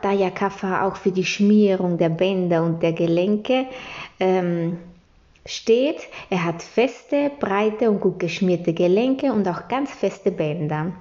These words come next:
Er wird wirklich nicht häufig krank, unser Kapha-Typ, denn er ist wirklich sehr stabil und das auch in seiner Gesundheit und in seinem Immunsystem. Er hat kräftige,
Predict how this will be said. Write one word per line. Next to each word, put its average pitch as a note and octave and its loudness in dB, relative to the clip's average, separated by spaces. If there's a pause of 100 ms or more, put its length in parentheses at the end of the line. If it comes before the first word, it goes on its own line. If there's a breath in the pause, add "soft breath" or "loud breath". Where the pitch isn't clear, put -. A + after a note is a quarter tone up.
(560 loud breath)
Er F#3 2
wird F#3 2
wirklich C4+ 2
nicht C4 4
häufig A#3+ -2
krank, B3 -4 (180)
unser F#3+ 2
Kapha-Typ, G3+ 0 (500 loud breath)
denn F#3+ 2
er F#3 2
ist F3+ -2
wirklich B3 2
sehr A#3 2
stabil B3 0 (240 loud breath)
und F#3+ 0
das F#3+ -6
auch F#3+ -4
in G3+ 2
seiner F3+ -2
Gesundheit F#3 -2 (280 loud breath)
und F#3+ 4
in G3 4
seinem E3 -4 (280 loud breath)
Immunsystem. E3 0 (840 loud breath)
Er D#3+ -4
hat D#3+ -8
kräftige, F3 -2